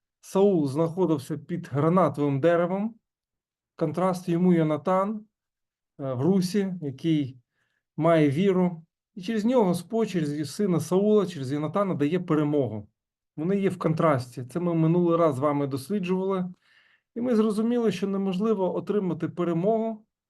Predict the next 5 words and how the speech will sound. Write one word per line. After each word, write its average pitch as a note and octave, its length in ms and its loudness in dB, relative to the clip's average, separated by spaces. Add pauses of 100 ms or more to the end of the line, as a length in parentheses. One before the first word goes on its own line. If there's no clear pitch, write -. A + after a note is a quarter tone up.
(300)
знаходячись, F3+ 920 -4 (840)
е, - 300 -6 (100)
під F3+ 180 -2
цим G3 180 2
деревом. C#3 560 2